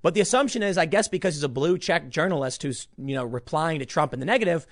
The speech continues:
people assume he's gonna be some kind of leftist or anti-Trump guy. Maybe, but at the very, the, the best, look, the best way I can put it, it seems like you got a normie who's finally realizing how bad this stuff can get. Let me show you the story.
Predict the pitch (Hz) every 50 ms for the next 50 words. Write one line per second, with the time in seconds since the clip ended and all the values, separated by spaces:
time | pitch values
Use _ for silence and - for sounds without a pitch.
0 | - - - - - 226 220 220 214 202 185 - - 190 185 185 180 180 170 143
1 | - 175 165 151 160 160 139 - 165 151 139 - 151 151 151 147 147 143 127 120
2 | 123 139 147 143 - - 147 143 139 - - 135 135 131 135 123 135 120 - -
3 | 202 - - 190 135 123 117 113 113 _ _ - - - - - _ - 233 285
4 | 330 370 320 214 262 233 226 196 - - _ - - - - - - - - -
5 | 208 254 220 226 208 175 254 294 311 294 233 - 165 160 - 170 - - 170 170
6 | 214 160 160 247 262 247 - - - - 190 139 - - 151 170 233 - - 226
7 | 185 196 143 185 185 185 - - - - - - - - - - - - - -
8 | _ - - 143 - - 214 233 240 220 220 175 190 175 180 156 143 143 156 160
9 | 147 139 127 120 - - - - 156 160 180 180 175 160 139 113 139 185 208 180
10 | 139 117 113 110 101 117 107 101 131 139 117 - 127 127 127 123 - - 117 -
11 | - 113 107 - 202 165 - 135 185 226 - - 311 262 190 170 - - 170 143
12 | 117 98